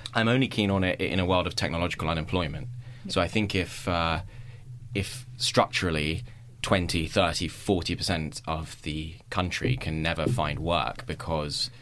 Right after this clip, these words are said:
Speaker 1: uh,
Speaker 2: Machine.
Speaker 1: that work can be done more efficiently by machines, it would make sense to tax the capital, to tax the productive technologies, and redistribute that money around the country. I don't support a universal ba-, basic income in an economy like ours.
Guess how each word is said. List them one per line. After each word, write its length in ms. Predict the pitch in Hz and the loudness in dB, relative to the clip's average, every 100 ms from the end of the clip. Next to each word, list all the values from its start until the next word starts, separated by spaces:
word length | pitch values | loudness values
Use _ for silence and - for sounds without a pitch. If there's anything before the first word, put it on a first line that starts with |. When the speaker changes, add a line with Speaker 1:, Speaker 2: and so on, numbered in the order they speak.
| - - - - | -18 -18 -18 -8
Speaker 1:
uh, 60 | - | -6
Speaker 2:
Machine. 120 | - | -2
Speaker 1:
that 160 | 85 73 | 0 2
work 220 | 85 82 | 2 0
can 80 | 82 | -2
be 100 | 78 | -2
done 160 | 82 | 0
more 180 | 80 80 | 0 0
efficiently 360 | 73 78 78 76 | 0 -2 -2 -2
by 140 | 78 | -2
machines, 680 | 73 - 101 73 65 95 - - - | -2 0 2 0 -4 -8 -8 -16 -10
it 60 | - | -4
would 160 | 87 82 | -2 0
make 220 | 85 76 | 0 0
sense 600 | - 98 78 69 - - | 0 2 0 -2 -4 -4
to 160 | - 78 | -4 -2
tax 420 | - 98 - - | 0 0 0 -4
the 80 | 71 | -4
capital, 540 | - 85 69 - 64 | 0 0 -2 -6 -4
to 100 | 71 | -4
tax 380 | 67 - 78 - | -2 0 0 -2
the 140 | 67 | -6
productive 460 | 64 - 76 - 69 | -6 -4 -4 -4 -6
technologies, 840 | 67 - 76 73 67 60 58 - - - - - | -6 -4 -4 -4 -4 -6 -6 -10 -12 -18 -20 -10
and 160 | 78 | -6
redistribute 460 | 78 78 - - 69 | -2 -2 -2 -4 -4
that 100 | 71 | -2
money 180 | 76 71 | -2 -2
around 200 | 73 73 | -2 -2
the 40 | |
country. 460 | - 82 69 - - - - - - | -4 -4 -4 -6 -8 -14 -20 -18 -2
I 120 | 85 | 0
don't 260 | 87 95 | 4 2
support 420 | 92 71 76 69 - | 0 -6 -6 -6 -4
a 40 | |
universal 380 | 73 69 69 69 | -4 -2 -4 -4
ba-, 300 | 73 69 76 | -6 -6 -8
basic 280 | - 78 - | -6 -6 -6
income 260 | 73 - 71 | -10 -6 -4
in 80 | 69 | -4
an 60 | |
economy 400 | 69 - 80 73 | -6 -4 -4 -4
like 280 | 71 65 69 | -4 -6 -4
ours. 400 | 85 65 82 - | -2 -2 -4 -6